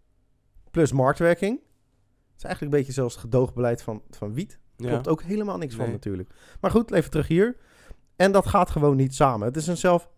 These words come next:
Speaker 1: halfslachtig systeem.
Speaker 2: Een halfslachtig.
Speaker 1: Half-, wat ze?
Speaker 2: Halfslachtig, ja, nee, je zei
Speaker 1: Dat,
Speaker 2: het goed.
Speaker 1: zei ik dat goed?
Speaker 2: Ik ge-, ik deed het gewoon voor emphasis.
Speaker 1: Oké.
Speaker 2: Gewoon om jou te
Speaker 1: Dus
Speaker 2: helpen.
Speaker 1: moe-,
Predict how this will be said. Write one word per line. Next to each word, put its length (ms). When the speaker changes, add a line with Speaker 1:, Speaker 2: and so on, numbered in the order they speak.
Speaker 1:
halfslachtig 720
systeem. 540
Speaker 2:
Een 120
halfslachtig. 720
Speaker 1:
Half-, 360
wat 200
ze? 160
Speaker 2:
Halfslachtig, 580
ja, 60
nee, 80
je 80
zei 140
Speaker 1:
Dat, 100
Speaker 2:
het 20
goed. 120
Speaker 1:
zei 120
ik 60
dat 100
goed? 140
Speaker 2:
Ik 80
ge-, 180
ik 120
deed 120
het 100
gewoon 200
voor 140
emphasis. 600
Speaker 1:
Oké. 360
Speaker 2:
Gewoon 240
om 80
jou 240
te 60
Speaker 1:
Dus 100
Speaker 2:
helpen. 180
Speaker 1:
moe-, 220